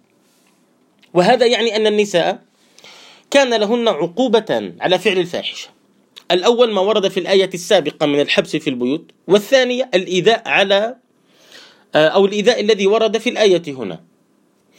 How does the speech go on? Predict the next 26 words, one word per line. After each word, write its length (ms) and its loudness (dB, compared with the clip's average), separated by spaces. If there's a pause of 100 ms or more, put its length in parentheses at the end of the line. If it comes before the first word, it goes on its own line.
(560)
ولا 160 4
يقولن 480 2
قائل: 440 -2
"لم 120 2
تعددت 640 -2
عقوبة 420 0
الزانية 460 0
بخلاف 440 -4
الزاني؟" 500 -2 (1200)
فإنه 380 2
من 160 0
المعلوم 360 0
لديكم 500 -2
أن 180 2
الزنا 680 -2 (180)
أو 140 2
أن 220 2
الزنا 500 -2
في 160 -8
حق 320 -8
المرأة 420 0
أشد 460 -6
وأصعب، 380 -8 (1040)
وهو 160 0
أكثر 340 0
عارا. 460 -2